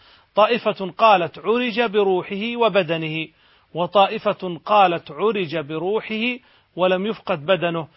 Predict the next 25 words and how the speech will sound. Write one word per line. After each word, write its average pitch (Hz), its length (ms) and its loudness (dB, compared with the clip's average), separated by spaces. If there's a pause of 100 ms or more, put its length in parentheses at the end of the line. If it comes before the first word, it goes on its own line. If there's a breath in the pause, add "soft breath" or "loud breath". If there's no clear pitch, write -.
(240 soft breath)
وهؤلاء، 196 720 2
يعني 139 160 -8
الطائفة 165 280 -6
الثانية، 175 480 -2 (400 soft breath)
لم 233 280 0
يريدوا 220 880 0
أن 202 220 -2
المعراج 180 640 0
كان 240 420 2
مناما، 170 480 0 (340 soft breath)
وإنما 175 760 -2
أرادوا 185 600 2
أن 202 220 -4
الروح 185 520 -4
ذاتها، 220 1160 6 (120)
انتبه 185 280 -4
معي، 185 280 -2 (480 soft breath)
أن 190 260 0
الروح 175 440 -2
ذاتها 175 640 2
أسري 180 420 -2
بها 214 340 -2 (440 soft breath)
وعرج 175 440 0
بها 180 360 -2
حقيقة، 202 840 2